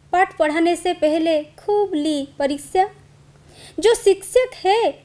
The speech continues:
और शिक्षा भी है, जो शिक्षक है और शिक्षा भी है, जिससे सीखते हुए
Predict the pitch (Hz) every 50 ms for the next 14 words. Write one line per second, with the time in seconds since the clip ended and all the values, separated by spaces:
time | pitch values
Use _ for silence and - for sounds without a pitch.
0 | - - 320 349 330 285 269 - - - - - - 269 262 - - - 370 381
1 | 381 370 370 415 427 381 403 453 480 554 - _ _ _ _ _ - - _ -
2 | 339 415 508 508 - 466 370 - - - - 508 539 539 403 370 440 440 480 539
3 | 539 494 440 427 370 - 381 320 - - - 440 480 494 480 453 415 392 370 311
4 | 339 339 359 440 440 359 359 - _ _ _ _ - 262 262 349 349 - - -
5 | 427 415 403 - 311 311 302 - - - 403 359 302 - 349 359 349